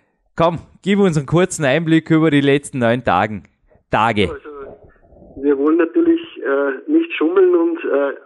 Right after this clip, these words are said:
Speaker 2: wir haben schon nach, nach zwei Tagen wieder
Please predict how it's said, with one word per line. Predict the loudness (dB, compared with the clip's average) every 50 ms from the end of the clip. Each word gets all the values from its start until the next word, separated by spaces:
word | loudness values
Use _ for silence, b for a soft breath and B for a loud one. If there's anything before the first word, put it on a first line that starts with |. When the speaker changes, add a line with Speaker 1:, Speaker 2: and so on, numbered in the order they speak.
| _ -20 -12 -8
Speaker 2:
wir | -4 -2
haben | -2 -2 -4 -4 -4
schon | -4 -2 -2
nach, | -2 -4 -4 -8 -14 -14 -6
nach | -4 -4 -4 -4 -6 -14 -4 -2
zwei | -2 -2
Tagen | -2 -4 -6 -6 -6 -6 -6 -6
wieder | -6 -4 -2 -2 -2 -2 -6